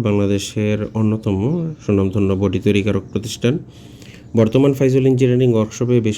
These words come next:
কয়েকটি কোম্পানির গাড়ির কাজ চলছে, যে গাড়িগুলো চলাচল করে থাকে ঢাকা থেকে উত্তরবঙ্গের বিভিন্ন রুটে। তার মধ্যে থেকে অন্যতম একটি সুনামধন্য অপারেটর হচ্ছে অরেন পরিবহন, অরেন ট্রাভেলস, যেটি ঢাকা to গাইবান্ধা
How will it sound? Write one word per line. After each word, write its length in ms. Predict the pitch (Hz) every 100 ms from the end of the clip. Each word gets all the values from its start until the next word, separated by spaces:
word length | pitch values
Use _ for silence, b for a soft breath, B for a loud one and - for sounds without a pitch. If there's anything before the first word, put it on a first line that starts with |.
| -
কয়েকটি 260 | 110 110
কোম্পানির 460 | 101 104 101 101 98
গাড়ির 260 | 101 98 -
কাজ 120 | 101 -
চলছে, 280 | 107 98 - 127 113
যে 80 | 98
গাড়িগুলো 380 | 98 95 101 98 92
চলাচল 320 | 104 101 110 101
করে 140 | 101 95
থাকে 140 | 117 123
ঢাকা 160 | 101 98
থেকে 160 | 104 123 117
উত্তরবঙ্গের 460 | 110 104 101 101 135
বিভিন্ন 260 | 107 101 95 95
রুটে। 240 | 92 98 - B B B B B B B B B -
তার 140 | 113
মধ্যে 240 | 117 127 131
থেকে 240 | 139 139
অন্যতম 560 | 127 113 113 113 123 123 120
একটি 240 | - 123
সুনামধন্য 500 | 110 110 104 110 107
অপারেটর 440 | 101 104 101 107 104
হচ্ছে 420 | 113 117 - 120 120
অরেন 280 | 101 98 98
পরিবহন, 500 | 101 95 98 101 120 147
অরেন 220 | 98 98 95
ট্রাভেলস, 480 | 98 98 131 131 - B B B B 110
যেটি 260 | 110 123
ঢাকা 240 | 110 101 113
to 60 | 120 113
গাইবান্ধা 360 | 113 113 117